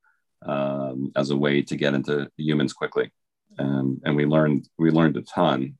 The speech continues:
uh, with those early experiments where we were able to restore, uh, some rudimentary vision, um, with a, uh, a very crude device that only had sixteen electrodes, but it was, uh, a way that,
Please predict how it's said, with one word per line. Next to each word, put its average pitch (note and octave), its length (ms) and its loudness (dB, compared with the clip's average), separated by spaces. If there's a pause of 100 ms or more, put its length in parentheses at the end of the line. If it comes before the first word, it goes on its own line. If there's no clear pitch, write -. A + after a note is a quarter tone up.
uh, C#2+ 140 -2
with C#2 120 -2
those C#2 180 -2
early C#2+ 240 2
experiments C#2 600 0
where C2 220 -2
we C2+ 120 0
were C#2 120 2
able C2+ 200 -4
to - 140 -12
restore, C#2 640 0 (640)
uh, C2+ 480 -2 (380)
some C#2 240 0 (140)
rudimentary D2+ 640 4
vision, C#2+ 460 2 (120)
um, C2+ 600 -6 (1040)
with C#2 240 -4
a, C2 420 0
uh, C2 380 -2
a C#2 60 -2
very D2+ 240 4
crude D2 280 4
device C2+ 400 2
that C2 100 -4
only B1+ 140 -2
had B1 120 -4
sixteen - 360 -6
electrodes, C#2+ 720 -2
but C#2 140 -4
it C#2+ 100 -6
was, C#2 240 -12
uh, C2+ 280 -2
a D2 80 2
way D2 200 4
that, C#2+ 160 0